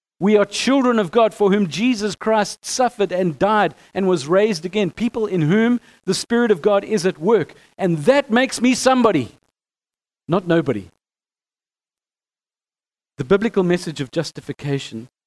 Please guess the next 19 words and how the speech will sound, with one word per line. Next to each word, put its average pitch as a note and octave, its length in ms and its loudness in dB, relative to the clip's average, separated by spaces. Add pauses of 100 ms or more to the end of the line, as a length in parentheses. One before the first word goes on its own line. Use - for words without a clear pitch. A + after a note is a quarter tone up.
(720)
affirms F#3 720 -4
your C3 120 -4
dignity B2+ 520 -8
and G#2+ 160 -8
worth. G2+ 280 -10 (1300)
And C3+ 120 -4
all D3+ 160 0
you've D3 200 -6
got D3+ 80 -4
to C3+ 80 -2
do B2+ 180 -4
is A#2 320 -6
reach B2+ 240 -8
out C#3 160 -10
by B2+ 140 -8
faith A2 380 -12
to A#2 120 -12
receive G2+ 400 -12
that. G#2+ 240 -20